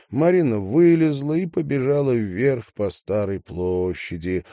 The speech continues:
Свернув в тесный Никитников переулок, заспешила к трёхэтажному стеклянному зданию рядом с церквушкой. Покуривая, Леонид Петрович прохаживался чуть поодаль.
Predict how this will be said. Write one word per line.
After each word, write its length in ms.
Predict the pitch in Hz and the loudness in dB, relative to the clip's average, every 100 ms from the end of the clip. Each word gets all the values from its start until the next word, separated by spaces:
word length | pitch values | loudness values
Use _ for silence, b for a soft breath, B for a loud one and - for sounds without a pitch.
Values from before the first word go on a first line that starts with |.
| B B | B B
Свернув 680 | - 90 131 127 143 135 - | -8 0 0 2 0 -2 -6
в 160 | - | -14
тесный 540 | - 131 120 - 110 104 | -4 -2 -2 -6 -4 -2
Никитников 960 | 110 110 117 110 - 101 87 98 90 | -4 -4 -8 -8 -6 -6 -6 -8 -8
переулок, 600 | - 95 113 120 107 92 | -8 -6 -4 -2 -2 -4
заспешила 680 | 80 98 - 92 - 110 101 | -8 -10 -10 -12 -8 -6 -6
к 80 | 87 | -6
трёхэтажному 880 | 95 90 92 110 110 90 98 98 90 | -8 -6 -6 -2 -4 -4 -6 -6 -8
стеклянному 800 | - 87 82 95 87 87 85 76 | -12 -10 -4 -4 -4 -4 -6 -8
зданию 640 | - 98 98 87 80 76 | -6 -4 -2 -4 -6 -6
рядом 460 | 80 80 78 73 71 | -6 -6 -6 -10 -12
с 100 | - | -12
церквушкой. 960 | 82 80 92 98 78 - 65 55 - _ _ _ _ _ _ - | -12 -10 -8 -6 -6 -10 -12 -12 -14 _ _ _ _ _ _ 0
Покуривая, 960 | 226 - 240 220 208 196 190 175 147 b b b | 0 2 2 2 4 4 6 4 2 b b b
Леонид 460 | 95 123 165 180 - | 2 4 4 2 2
Петрович 840 | 123 101 101 165 180 180 180 - | -4 0 2 4 4 4 2 0
прохаживался 1000 | 113 104 - 127 139 131 135 131 - - | -2 -2 0 2 2 0 -6 -8 -10 -12
чуть 360 | - 104 - - | -8 -8 -8 -8
поодаль. 1040 | 107 95 76 65 64 60 67 62 62 | -4 -4 -4 -6 -10 -12 -14 -10 -10